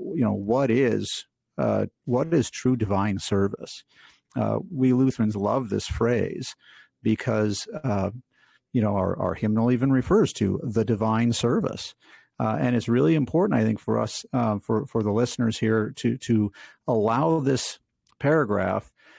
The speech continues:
to interpret for you what Sunday morning is all about, and therefore what the rest of your week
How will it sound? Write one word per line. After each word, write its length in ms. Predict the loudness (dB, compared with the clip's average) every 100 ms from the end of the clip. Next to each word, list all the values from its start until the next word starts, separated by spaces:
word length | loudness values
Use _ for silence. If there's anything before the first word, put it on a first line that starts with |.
| _ -2
to 200 | 2 4
interpret 540 | 2 2 0 2 -2
for 260 | -2 0 4
you 160 | 2
what 240 | 2 0 -2
Sunday 400 | -2 2 4 4
morning 640 | 4 4 4 2 0 -4 _ -2
is 140 | 0
all 200 | 2 0
about, 460 | 0 0 0 -2 -8 -20 _ _ _ _
and 160 | -2 2
therefore 400 | 2 0 0 2
what 200 | 2 0
the 80 | 0
rest 320 | 0 -2 -4
of 100 | 0
your 140 | 0
week 420 | 2 2 0 -4